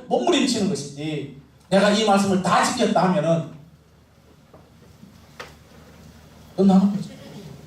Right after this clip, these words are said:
지킬 수 없어요. 그러나, 여러분, 지키려고 몸부림치는 거죠. 요한계시록 이십이 장 십팔 절에서 십구 절 말씀, 시작.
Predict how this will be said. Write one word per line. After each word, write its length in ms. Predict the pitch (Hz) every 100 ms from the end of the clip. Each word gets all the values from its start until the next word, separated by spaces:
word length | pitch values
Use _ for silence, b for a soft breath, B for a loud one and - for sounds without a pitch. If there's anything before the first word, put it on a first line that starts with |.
| - - - - - - - - - - - -
지킬 240 | - - 190
수 140 | 185
없어요. 260 | - - - - - - - -
그러나, 340 | 156 196 190
여러분, 360 | 185 170 170 165
지키려고 1120 | - - 277 214 196 196 214 220 220 - - -
몸부림치는 680 | 202 - 240 - - -
거죠. 140 | - - - - _ - - - _ _ _ _ _ _ _ _ _ _ - _ - - - - -
요한계시록 640 | 196 190 190 190 196 185 - - -
이십이 420 | 185 - 196 196
장 220 | 190 185
십팔 460 | - 233 - 196 190
절에서 320 | 180 175 170
십구 360 | - - 185
절 160 | 185 180
말씀, 300 | 151 143 151
시작. 840 | - 190 165 151 156 170 180 -